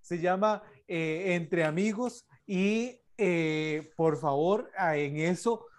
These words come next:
ustedes pueden llegar y buscar, eh, cómo gestionar sus miedos, porque a veces tenemos miedos, Heiner, de,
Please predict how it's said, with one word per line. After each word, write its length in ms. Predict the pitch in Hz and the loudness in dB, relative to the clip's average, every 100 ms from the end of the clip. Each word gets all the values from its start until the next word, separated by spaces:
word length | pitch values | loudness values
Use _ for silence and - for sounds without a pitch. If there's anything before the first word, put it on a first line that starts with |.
| - | -12
ustedes 480 | 156 - 170 180 180 | -10 -2 0 0 -2
pueden 380 | 202 185 208 202 | 2 2 2 0
llegar 480 | 180 160 170 202 240 | -2 2 4 4 0
y 100 | 202 | -6
buscar, 720 | 156 151 139 - 170 202 202 - _ _ | -6 -8 -6 2 4 4 2 -12 _ _
eh, 260 | 190 170 - - | -2 -2 -2 0
cómo 260 | 190 220 | 2 2
gestionar 760 | 208 220 - 160 160 180 220 214 _ - | 0 -2 -2 -2 2 2 0 -4 _ -20
sus 420 | - - 202 175 | -12 -2 -2 -2
miedos, 320 | 180 196 208 | 0 4 2
porque 200 | 208 165 | 0 -2
a 40 | 151 | -2
veces 200 | 180 190 | -2 -2
tenemos 400 | 208 196 226 190 | 0 0 -2 -4
miedos, 640 | 170 196 185 208 254 - - | 0 2 2 0 -4 -6 -2
Heiner, 360 | 170 208 247 - _ _ | -2 -2 -6 -10 _ _
de, 520 | 135 165 190 240 - | -2 0 2 0 -2